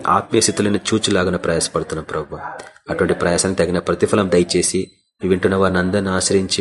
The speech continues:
ప్రభా, ఓ ప్రభా, ఈ వాక్యాలని సత్యాన్ని గ్రహించి జాగ్రత్తగా భద్రపరచుకోవాలి. ఇవి ఎక్కడ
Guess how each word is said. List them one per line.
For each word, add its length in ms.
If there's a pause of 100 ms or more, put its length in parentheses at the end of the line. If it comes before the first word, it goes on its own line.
ప్రభా, 300 (500)
ఓ 120
ప్రభా, 280 (420)
ఈ 20 (100)
వాక్యాలని 480
సత్యాన్ని 380
గ్రహించి 360 (120)
జాగ్రత్తగా 540
భద్రపరచుకోవాలి. 720
ఇవి 200
ఎక్కడ 180